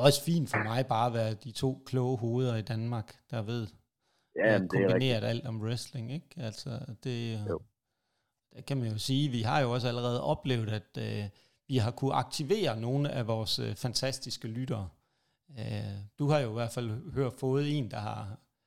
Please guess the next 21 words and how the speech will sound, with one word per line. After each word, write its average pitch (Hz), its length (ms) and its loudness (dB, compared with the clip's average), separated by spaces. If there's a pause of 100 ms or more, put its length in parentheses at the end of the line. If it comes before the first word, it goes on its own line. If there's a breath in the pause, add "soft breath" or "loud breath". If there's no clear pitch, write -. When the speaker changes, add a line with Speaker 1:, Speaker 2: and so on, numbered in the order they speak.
Speaker 1:
sendt 139 300 -4
nogle 113 160 -4
kommentarer, 113 760 -2 (680)
eller 113 140 -4
i 104 40 -4
hvert 113 120 0
fald 120 120 0
havde 135 160 6
nogle 135 140 4
kommentarer 127 520 4
til 123 100 -2
noget 123 180 0
af 143 60 -2
det, 135 160 -2
jeg 156 120 0 (100)
havde 135 120 -4
sagt, - 500 -12 (240)
kan 113 140 -4
man 113 140 -6
sige. 107 260 -4 (260)
Speaker 2:
Ja, 143 140 8